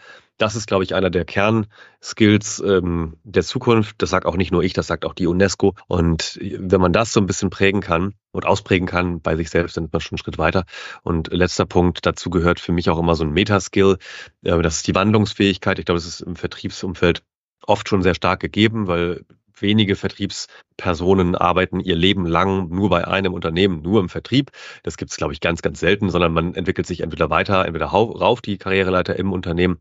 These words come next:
äh, oder aber man geht halt zu anderen Arbeitgebern und bringt da seine Fertigkeiten ein. Und insofern ist das, glaube ich, jetzt nicht so komplett neu, bis auf den Faktor, äh, Foresight und Systemisches. Aber die alten Empathie, Kommunikation, Sachen, die bleiben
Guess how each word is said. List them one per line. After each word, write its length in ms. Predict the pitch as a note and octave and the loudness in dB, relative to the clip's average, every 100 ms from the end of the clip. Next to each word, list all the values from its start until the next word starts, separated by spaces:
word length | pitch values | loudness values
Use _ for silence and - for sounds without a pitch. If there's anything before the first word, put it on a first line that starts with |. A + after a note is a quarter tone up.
| - | -6
äh, 80 | E2+ | -4
oder 360 | F2 - F2+ | 0 2 4
aber 180 | E2+ E2+ | 4 4
man 160 | D#2+ D#2+ | 2 0
geht 160 | F2 | 0
halt 220 | E2 - - | 0 -2 -8
zu 100 | F2 | 0
anderen 400 | F#2 D#2+ D#2 _ _ - | 2 2 -2 _ _ -4
Arbeitgebern 580 | F2+ E2 D#2+ E2 D2+ E2 | 0 0 0 -2 -2 -6
und 340 | F2 E2+ - - | -6 -8 -10 -6
bringt 200 | F2+ D#2+ | -4 0
da 160 | D#2+ D#2 | 2 2
seine 300 | D2+ D2+ D2 - _ | 0 -2 -4 -12 _
Fertigkeiten 640 | - D#2 D2+ - D#2 E2 | -4 -4 -4 -6 -6 -4
ein. 220 | D2+ D#2 | -4 -2
Und 120 | D#2+ | 0
insofern 300 | E2 F2 F#2 | 0 2 4
ist 140 | F2 - | 2 0
das, 60 | |
glaube 180 | - E2+ | -2 2
ich, 40 | E2+ | 2
jetzt 120 | - | 0
nicht 100 | - | -4
so 100 | F#2 | -2
komplett 380 | F2 - A2 - | 0 2 0 4
neu, 300 | G#2 G#2+ G#2+ | 4 4 2
bis 180 | F#2+ | -2
auf 80 | F#2+ | -2
den 300 | - F2 F2+ | 0 -2 -2
Faktor, 480 | - F2+ - F2 E2 - - - | -4 -2 2 4 2 -2 -20 -16
äh, 160 | - E2+ | -8 -6
Foresight 480 | D#2+ F#2 F2+ F#2+ F#2 | -2 -2 0 0 0
und 300 | E2+ D#2 - _ | -6 -10 -18 _
Systemisches. 640 | G2+ E2 G2 F#2+ F#2 F#2 - - - _ - | -12 -2 2 2 2 -2 -4 -16 -16 _ -2
Aber 100 | F#2 | 2
die 100 | D#2+ | 4
alten 480 | F2+ F#2+ E2+ D#2+ _ _ _ | 2 0 -2 -4 _ _ _
Empathie, 420 | G2 - - F2+ | -2 -2 -2 -2
Kommunikation, 640 | E2+ E2+ E2 D#2+ E2+ E2 D#2 | 0 0 2 2 0 0 2
Sachen, 400 | D#2 D#2+ D2 D2 | 0 -2 -6 -6
die 100 | D2 | -2
bleiben 500 | D#2 D2+ D2+ D2 | 0 0 0 -6